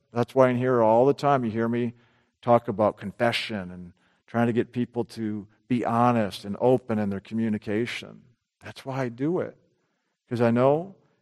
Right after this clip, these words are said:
anybody who's willing to get honest and open like that, you're gonna set yourself free from all the things that have been creating the separation inside of you with God,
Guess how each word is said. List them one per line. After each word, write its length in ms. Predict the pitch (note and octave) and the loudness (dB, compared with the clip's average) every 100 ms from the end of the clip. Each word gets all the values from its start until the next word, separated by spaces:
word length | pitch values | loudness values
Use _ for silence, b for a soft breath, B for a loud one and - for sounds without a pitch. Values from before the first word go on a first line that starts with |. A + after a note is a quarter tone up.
| _ | _
anybody 500 | B2+ C3+ D3 D3 D3 | -2 -2 2 2 2
who's 240 | C#3+ B2 | -4 -6
willing 380 | A#2 B2 C3 C#3 | -2 -2 -2 -6
to 120 | B2+ | -8
get 160 | A2+ A2 | -4 -2
honest 380 | A2 A#2 B2+ - | 0 -2 -4 -6
and 80 | A2 | -4
open 240 | B2 B2+ | -4 -2
like 220 | C3 C3 | -4 -2
that, 380 | C3 C#3 D#3 - _ _ _ _ _ _ _ _ _ _ | 0 0 -2 -8 _ _ _ _ _ _ _ _ _ _
you're 200 | G#2+ G#2 | -8 -4
gonna 240 | G#2 A2 G#2+ | -2 -2 -2
set 260 | - F#2+ | -6 -6
yourself 400 | G#2+ - A2 A2+ | -8 -8 -4 -6
free 560 | - - C#3+ C3+ G#2 A2 _ _ _ _ _ _ | -6 -10 -10 -10 -16 _ _ _ _ _ _ _
from 180 | - G2+ | -10 -4
all 220 | G2+ A2 | 0 0
the 100 | A#2+ | -2
things 920 | A#2 B2+ B2 A#2 G#2 G2 - - _ _ _ _ _ _ _ _ _ | -4 -6 -4 -4 -6 -12 -20 -20 _ _ _ _ _ _ _ _ _
that 80 | A2 | -8
have 100 | G#2 | -4
been 120 | G#2+ | -4
creating 360 | G2 G#2+ G#2+ A2 | -4 -2 -2 -2
the 80 | G#2 | -4
separation 800 | - A2 A2 G#2 G#2 G#2+ A2 G#2+ | -6 -6 -4 -2 -2 -4 -10 -10
inside 400 | G#2+ G#2 G2+ G2+ | -10 -6 -4 -2
of 100 | G2 | -4
you 140 | G#2 | -8
with 160 | G#2+ _ | -10 _
God, 420 | G#2 G2 G#2+ | -2 -2 -4